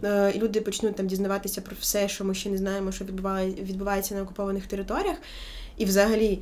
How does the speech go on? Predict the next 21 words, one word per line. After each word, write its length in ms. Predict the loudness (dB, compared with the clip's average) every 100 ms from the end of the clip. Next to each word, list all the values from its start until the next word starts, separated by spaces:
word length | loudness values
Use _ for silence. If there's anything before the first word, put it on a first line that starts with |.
| -6 -2
е, 200 | 0 2
якось 300 | 2 0 0
рефлексувати 680 | 0 0 0 2 2 2
на 100 | 0
прожитий 340 | -2 -2 -2 0
досвід, 380 | 0 0 0
можливо, 300 | 0 0 0
тоді 240 | 0 0 2
вони 220 | 4 2 0 -8 -10 -4
почнуть, 560 | -2 2 4 2 2 2
е, 360 | 4 6 4 0
більш 380 | -2 0 2 2
масовіше 520 | 2 2 2 0 -4
переходити 520 | -4 -4 0 0 0 -2
на 80 |
українську, 540 | -2 0 0 0 0 -2
більш 220 | -2 -2
масовіше 480 | -2 0 -2 -4 -6
усвідомлювати, 600 | -6 -2 -2 -2 -2 -4
що 200 | -6 -8
там, 240 | -8 -8